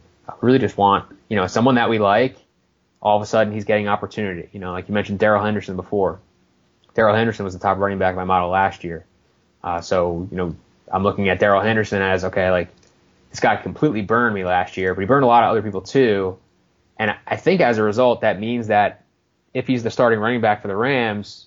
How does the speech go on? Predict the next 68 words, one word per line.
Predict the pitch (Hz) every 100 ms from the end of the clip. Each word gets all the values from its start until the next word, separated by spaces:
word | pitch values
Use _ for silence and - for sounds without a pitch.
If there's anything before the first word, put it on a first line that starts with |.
| _
we're | 113
probably | - 113 123 120
gonna | 110 104
get | 107 101
him | 101 98
at | 92
a |
lower | 98 101 87
cost | - 101 95 95
than | 98
we | 95
would | 92
have | 87
otherwise. | 107 98 92 90 87 _ _ -
But | 117
he |
still | 214 208
has | 123
all | 120 131
the | 120
same | 113 107
upside | 120 101 85 87
that | 92
we |
thought | 101 101
he | 95
had | 95
last | 98 95 92
year. | 107 95 - _ _ _ _ _ _ _
Similar | - 208 185 135
at |
receiver, | 120 - 127 117 110
the |
only | 117 113
difference | 117 113
is | 104
that | 107
at | 90
receiver, | 98 127 123 107
it's | 101
like | 101 90
we're | 104 107
not | 127 - _ 110
a |
hundred | 110 123
percent | 120 117 107
sure | - 113
if | 107
the | 107
player's | 120 104 -
good. | - 101 117 135 - _ _ -
Volume | 131 135
is | 113
important, | - 143 156 151 -
but | 104
the | 98
volume | 98 104 110
is | 101
not | 101 101
as | 92
easy | 107 107 104
as | 92
just, | 92
like, | 82
handing | 101 98
the | 90
ball | 95 101
off. | 113 117